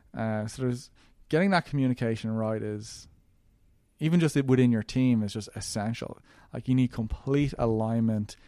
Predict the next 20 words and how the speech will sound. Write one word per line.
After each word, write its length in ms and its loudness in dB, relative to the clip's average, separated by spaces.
Everybody 440 2
needs 220 2
to 80 -10
be 40 0
on 140 0
the 80 -4
same 320 2
page 400 2
in 80 4
order 240 2
for, 360 0
for 240 -2
a 60 -2
product 400 -2
to, 380 -4
to 100 -16
get 160 -4
delivered 720 -2
in 140 0
a, 300 -4